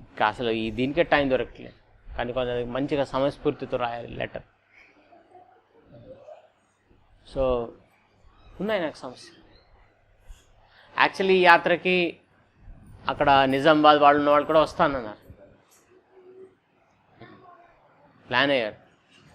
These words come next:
కానీ అదేమైంది, నేను కమ్యూనికేట్ చేయడంలో కొంచెం వాళ్ళు కమ్యూనికేట్ చేయలేదు, కొంతమంది తెలిసింది.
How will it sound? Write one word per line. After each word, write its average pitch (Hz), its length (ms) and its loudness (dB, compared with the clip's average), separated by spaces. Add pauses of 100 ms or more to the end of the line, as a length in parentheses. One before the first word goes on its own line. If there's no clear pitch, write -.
(340)
కానీ 180 240 6
అదేమైంది, 190 600 6 (320)
నేను 160 200 2
కమ్యూనికేట్ 175 540 2
చేయడంలో 170 360 2
కొంచెం 156 340 0
వాళ్ళు 147 240 6
కమ్యూనికేట్ 147 540 0
చేయలేదు, 139 260 0
కొంతమంది 147 400 -2
తెలిసింది. 123 360 -8